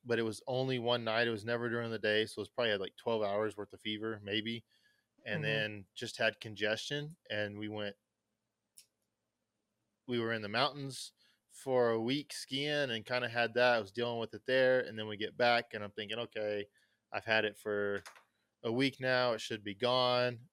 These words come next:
Speaker 1: And we're back, and, uh, I worked out. It was kind of getting better, and then I worked out kinda hard,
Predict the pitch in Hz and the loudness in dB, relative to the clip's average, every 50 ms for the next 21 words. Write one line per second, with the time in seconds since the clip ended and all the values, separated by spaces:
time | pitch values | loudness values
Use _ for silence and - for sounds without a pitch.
0 | _ _ 113 104 104 104 104 101 101 104 98 101 113 113 113 110 107 - - - | _ _ -8 -6 -4 -4 -4 -4 -4 -4 -2 2 4 4 4 4 2 0 -6 -14
1 | - - _ - 110 107 107 107 104 104 104 104 104 95 - - _ _ _ _ | -20 -16 _ -4 -2 -2 -2 -2 -2 -4 -4 -6 -8 -10 -16 -20 _ _ _ _
2 | _ _ _ _ _ _ _ _ _ _ _ _ _ _ _ _ _ _ _ _ | _ _ _ _ _ _ _ _ _ _ _ _ _ _ _ _ _ _ _ _
3 | _ _ _ _ _ - 110 110 110 110 110 107 107 107 107 - 113 110 110 123 | _ _ _ _ _ -4 -2 0 2 2 2 4 4 2 2 0 -2 -2 2 4
4 | 143 147 139 - 151 139 131 127 - - 139 131 131 127 - - 156 156 151 151 | 4 2 4 2 4 6 6 6 4 2 2 2 2 0 2 2 4 4 4 2
5 | 139 135 156 151 147 135 123 131 131 131 135 143 143 139 131 127 117 113 107 104 | 0 0 0 0 0 2 4 6 6 8 8 6 6 4 4 2 0 0 0 2
6 | 117 123 123 - 135 120 104 - - 123 123 117 104 117 117 117 120 120 120 117 | 0 0 2 2 0 0 0 0 -4 -4 -2 -2 -2 0 0 2 2 2 2 0
7 | 117 110 | -2 -4